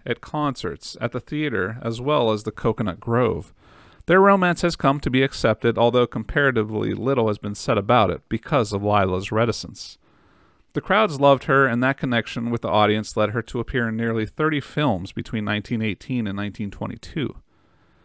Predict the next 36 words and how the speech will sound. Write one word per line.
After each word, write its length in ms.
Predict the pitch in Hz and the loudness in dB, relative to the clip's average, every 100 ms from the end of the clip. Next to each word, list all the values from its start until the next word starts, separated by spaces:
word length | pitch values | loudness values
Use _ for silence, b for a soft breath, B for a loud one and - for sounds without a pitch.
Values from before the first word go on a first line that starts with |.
| b | b
And 80 | 127 | -2
it 40 | |
was 140 | 117 139 | 0 0
nineteen 300 | 135 131 117 | -2 -2 -4
twenty-two 520 | 123 113 - 226 147 | -4 -4 -4 -4 0
where 120 | 107 | 0
she 160 | - 120 | 0 -2
would 120 | 117 | -2
appear 280 | - 113 90 | -2 -2 0
opposite 380 | 104 123 117 | -2 -4 -8
Rudolph 340 | 101 101 104 - | -6 -4 -4 -4
Valentino 640 | 107 104 - 127 110 101 | -6 -6 -6 -4 -2 -2
and 140 | 104 | -2
Nina 200 | 101 98 | -2 -2
Naldi 560 | 101 113 120 101 101 104 | -2 0 2 2 -2 -4
in 160 | 110 110 | -6 -6
Blood 280 | 98 95 | -2 -2
and 180 | 92 101 | -2 -6
Sand. 520 | - - 117 95 90 - _ _ _ _ _ _ _ _ _ _ _ _ - | -8 -4 -2 -2 -6 -14 _ _ _ _ _ _ _ _ _ _ _ _ -18
To 80 | - | -6
say 220 | - 240 | 0 0
nineteen 300 | 214 202 180 | 0 -2 -4
twenty-two 400 | 156 165 156 156 | -6 -6 -2 -2
was 120 | 147 | 0
a 60 | 143 | 0
good 160 | 139 143 | 0 0
year 140 | 135 | 0
for 140 | 131 | 0
Lila 260 | 131 131 131 | 0 0 0
Lee 200 | 123 123 | 0 -2
is 100 | 117 | -4
a 60 | 117 | -6
bit 120 | 131 | -6
of 80 | 110 | -6
an 80 | |
understatement. 640 | 127 185 - - - - | -6 -6 -6 -8 -10 -16